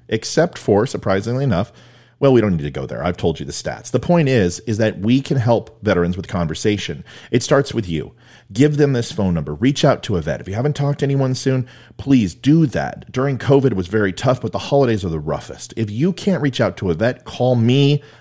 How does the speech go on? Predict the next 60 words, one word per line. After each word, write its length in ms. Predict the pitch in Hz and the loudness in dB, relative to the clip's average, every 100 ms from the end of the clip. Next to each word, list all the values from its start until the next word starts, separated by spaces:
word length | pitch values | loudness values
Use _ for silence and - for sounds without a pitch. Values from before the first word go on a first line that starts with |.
| _ - | _ 0
I 400 | 110 123 131 135 - | 2 2 0 -4 0
will 220 | 107 110 | 2 4
make 240 | 104 98 | 2 0
that 180 | 101 92 | -2 -2
call 300 | - 90 87 | -2 0 2
with 180 | 113 123 | 2 2
you. 160 | 123 | 0
I 120 | - 95 | 2 0
have 180 | 85 | 0
done 160 | 85 80 | 0 -2
it 100 | - | -2
many 160 | 92 92 | -4 -4
times 360 | 98 85 85 | -4 -6 -6
before, 440 | - - 147 151 139 - | -10 0 4 4 0 -10
and 120 | - 101 | -8 -4
I 80 | |
will 100 | 110 | -4
continue 500 | 104 98 92 95 87 80 | -4 -4 -4 -2 -2 -4
to 60 | |
do 280 | 76 95 87 | -4 -2 -2
it. 80 | 78 | -2
And 100 | 98 | 0
if 60 | |
that 120 | 135 160 | 2 4
doesn't 220 | 170 175 | 4 4
work, 320 | 123 98 - _ _ _ _ _ - | 2 0 -6 _ _ _ _ _ 0
provide 460 | 131 113 117 120 | 2 4 4 4
the 80 | 120 | 2
vet 240 | 104 101 | 2 0
with 160 | 101 92 | 0 0
my 400 | 87 85 82 85 87 | 0 0 -2 -4 -8
U 220 | 92 98 | -4 0
R 160 | 107 95 | 2 0
L. 160 | 78 64 | -2 -4
They 140 | 87 | -6
can 120 | 90 | -6
click 220 | 82 110 | -4 -2
on 140 | - 101 | -2 -2
the 80 | 92 | 2
top 200 | 120 120 | 2 2
right-hand 280 | 120 113 | 2 2
corner, 240 | - 147 143 | 2 2 2
go 100 | 127 | 2
to 80 | 113 | 0
the 60 | |
V 140 | 104 127 | -2 -2
C 180 | 135 | 0
L 120 | 120 113 | 2 4
link. 300 | 160 175 - - - | 4 2 -2 -14 -4
They'll 100 | 110 | 0
be 80 | 104 | 0
connected 340 | 104 95 - | -2 -4 -4
to 80 | 101 | -4
a 20 | |
Skype 340 | 87 - 101 90 | -4 -2 -2 -2
operator 440 | 98 107 104 113 | -2 0 2 2
or 280 | 135 139 151 | 4 4 4
through 160 | 151 | 2
their 140 | 135 139 | 2 2
phone 440 | - 120 131 107 | 2 2 2 0